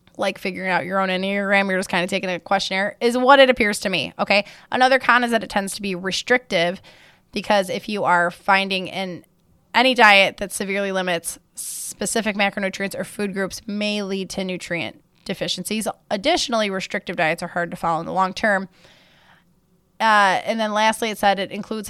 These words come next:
foods high in saturated fat. And this is just such a hot button issue where you just have people on two sides disagreeing about this, of that some will say eat no animal products because they're high in saturated fat. The,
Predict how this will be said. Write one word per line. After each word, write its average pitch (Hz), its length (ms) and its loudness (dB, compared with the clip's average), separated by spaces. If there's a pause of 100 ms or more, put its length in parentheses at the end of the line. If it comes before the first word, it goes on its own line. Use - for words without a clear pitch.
(120)
foods 220 280 -6
high 190 160 0
in 190 140 -2
saturated 185 560 -2
fat. - 640 4 (640)
And 185 500 0 (340)
this 233 200 0
is 262 140 -4
just 220 160 -6
such 202 240 -2
a 151 280 -2 (640)
hot - 320 2
button 175 240 0
issue 175 320 -4
where 170 140 0
you 170 140 -4
just 180 140 -8
have 175 120 -2
people 185 260 -4
on 170 80 2
two 180 160 -4
sides 226 300 -2
disagreeing 170 480 -6
about 170 240 -4
this, 175 240 -4
of 180 100 -6
that 160 220 -4 (240)
some 220 320 0
will 214 80 -2
say 190 200 0
eat 185 280 -6
no 196 340 -2
animal 190 320 -4
products 180 460 -2
because 170 480 -8
they're 170 140 -8
high 175 160 -2
in 170 120 -4
saturated 175 600 -2
fat. - 480 -4
The, 226 180 2